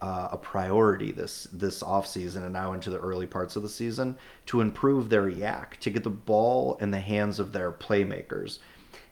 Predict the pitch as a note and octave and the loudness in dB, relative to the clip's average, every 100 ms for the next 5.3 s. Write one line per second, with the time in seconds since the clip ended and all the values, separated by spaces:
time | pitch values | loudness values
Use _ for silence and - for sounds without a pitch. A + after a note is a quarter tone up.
0 | - G#2 C#3 E3+ E3 A#2+ G#2 G2+ - - | -10 4 6 6 2 4 4 4 0 -6
1 | - G2 F#2+ F#2+ G2 G#2 G2+ F#2 - - | -6 -6 -2 2 4 4 0 -6 -6 -4
2 | F#2+ F#2 - F#2 F#2+ F#2+ - F#2+ F#2+ B2 | -2 -2 -6 -4 -4 -4 -6 -6 -4 -4
3 | C3+ C#3 - - - G#2 A#2+ A2+ A2+ F#2 | -6 -10 -14 -8 0 2 2 0 -2 2
4 | G#2+ G2+ F#2+ - G2 F#2+ F#2 F#2 F2+ F#2 | 2 2 -2 0 0 0 -2 -4 -4 -6
5 | - G2 | -4 -6